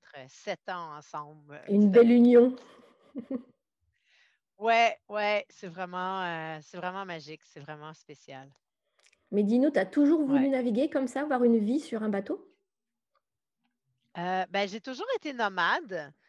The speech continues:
Speaker 1: J'ai commencé à voyager avec mes parents, euh, j'étais tout petite. On a vécu en Corée quand j'avais trois ans. On s'est déplacé, euh, à différents endroits au Québec, euh, tu sais, entre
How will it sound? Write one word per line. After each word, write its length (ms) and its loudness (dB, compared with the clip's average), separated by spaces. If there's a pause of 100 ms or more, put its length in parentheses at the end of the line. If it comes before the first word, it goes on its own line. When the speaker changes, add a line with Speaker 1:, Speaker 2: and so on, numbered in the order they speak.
(260)
Speaker 1:
J'ai 120 -16
commencé 340 -8
à 100 2
voyager 380 -2
avec 220 -4
mes 120 -12
parents, 520 -2
euh, 260 -6
j'étais 240 -12
tout 140 -20
petite. 300 -16
On 120 -12
a 80 -14
vécu 380 -14
en 180 -4
Corée 580 -4
quand 120 -6
j'avais 240 -6
trois 400 -2
ans. 420 -2
On 80 -14
s'est 180 -16
déplacé, 720 -6
euh, 180 -4 (280)
à 80 -2
différents 520 -6
endroits 400 0
au 40 -4
Québec, 540 -4 (120)
euh, 460 -6 (160)
tu 60 -16 (640)
sais, 140 2
entre 380 -2